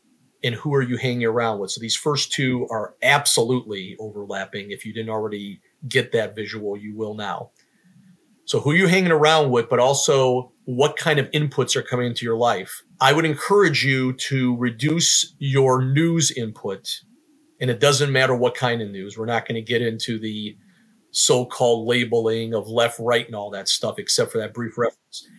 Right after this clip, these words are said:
Any news is almost by default, Chris, is gonna be negative, cynical, or skeptical in an unhealthy way. So that sociocultural thing, that mental thing,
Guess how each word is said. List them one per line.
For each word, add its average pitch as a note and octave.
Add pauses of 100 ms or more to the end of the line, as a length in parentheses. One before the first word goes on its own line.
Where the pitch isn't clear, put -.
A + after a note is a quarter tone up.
(220)
Any F#3+
news D#3 (360)
is C3
almost D#3+
by C#3
default, C3
Chris, - (100)
is A2
gonna B2
be A#2
negative, C#3 (200)
cynical, B2 (420)
or A#2
skeptical B2
in A#2+
an A2+
unhealthy A2
way. - (120)
So -
that G#2+
sociocultural D3+
thing, C#3
that A#2
mental B2+
thing, B2